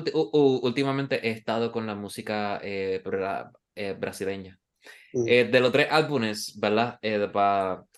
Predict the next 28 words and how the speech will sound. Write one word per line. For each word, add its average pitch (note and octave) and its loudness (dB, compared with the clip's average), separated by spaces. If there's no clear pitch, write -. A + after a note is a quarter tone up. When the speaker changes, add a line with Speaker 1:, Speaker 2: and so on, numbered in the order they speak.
Speaker 1:
basado G#2 -2
a G2 -8
tu G#2+ -6
pregunta, G2+ -4
Fen, G2+ -10
pues, F#2+ -2
eh, A2 -2
eh, A2+ 0
if A2 -6
I A2 4
would B2 2
be C#3+ -4
on B2 -2
a A#2 -4
desert A#2+ -4
island, G#2+ -2
on A#2+ 2
another B2 0
position, A#2+ -6
yo G#2+ -2
me G#2+ -2
llevaría A#2 0
un A#2 -4
álbum A2+ -4
que G#2+ -8
se G#2+ -8
llama G2+ -8
Aquí, G#2+ -10